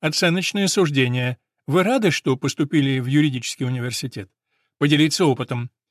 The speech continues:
Каково это — побывать в Европе? Такого рода вопросы не кажутся навязчивыми. Вряд ли можно считать вопрос, «Почему вы решили стать учителем?», слишком личным. Зато побуждают человека поделиться своими взглядами на образование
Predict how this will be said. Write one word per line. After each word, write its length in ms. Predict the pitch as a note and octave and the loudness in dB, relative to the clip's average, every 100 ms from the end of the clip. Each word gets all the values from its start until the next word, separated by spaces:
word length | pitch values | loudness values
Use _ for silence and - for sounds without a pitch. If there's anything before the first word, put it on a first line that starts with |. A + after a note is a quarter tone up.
| _ _ _ | _ _ _
Каково 420 | F3+ F3 E3+ E3 | 0 2 4 6
это — 340 | C#3+ - C3 B2+ - | 4 2 -2 -4 -4
побывать 400 | D3 D#3+ C#3+ F3 | -2 0 -2 -2
в 40 | |
Европе? 480 | F3+ F3+ A2 - - _ _ _ _ - | -4 -4 -6 -10 -20 _ _ _ _ -4
Такого 280 | G#3 C4+ B3 | 2 2 4
рода 160 | F#3+ | 2
вопросы 460 | G3 F#3+ B3 - G3 | 2 2 0 0 2
не 140 | F#3 | 2
кажутся 540 | F#3 G#3+ E3 C#3+ - E3+ | 2 0 0 0 -2 -2
навязчивыми. 840 | E3+ G3 G3+ - G2+ F#2+ F2+ F#2+ - _ | -2 0 -2 -4 -10 -14 -16 -20 -20 _
Вряд 300 | - A#3 F3+ | -4 -2 0
ли 80 | D3+ | -2
можно 340 | C3+ C3 C3+ C3 | -2 -2 -2 -4
считать 380 | - D3 C3+ | -4 -6 -6
вопрос, 420 | C3+ D3 D#3 C3+ - | -6 -4 -2 -2 -2
«Почему 500 | D3+ - E3 D#3 A#2+ | -4 -2 0 0 0
вы 120 | C3+ | -2
решили 340 | C#3 D3 C3 | -2 -2 -2
стать 320 | B2 E3 C#3 | -4 -2 -2
учителем?», 500 | D#3+ D3+ F4+ A3+ G3 | -2 -4 -4 -4 -2
слишком 440 | D#3+ F3+ E3 F#3+ F#3+ | -2 -2 -4 -2 -2
личным. 340 | A#2 - F2 - - - | -2 -6 -14 -18 -20 -20
Зато 400 | - A2+ A2+ A#3+ | -12 -10 -6 -4
побуждают 580 | - B3 G#3+ E3+ B3 A3+ | -4 -2 -2 -2 -4 -4
человека 600 | - F#3+ F#3 G#3 B3 F#3 | -4 -2 -2 -2 -2 0
поделиться 580 | D3+ D#3 F3 A3 - F3+ | 0 0 0 -2 -4 -4
своими 380 | - D#3+ D#3 D3+ | -2 0 0 0
взглядами 560 | C#3 D3 F3+ D3+ D3 | -2 -2 -2 0 0
на 160 | D3 C#3+ | 0 -2
образование 800 | C3 C3 A#2 G#2+ C#3+ F#3 E3+ | -2 -4 -4 -2 -2 0 -2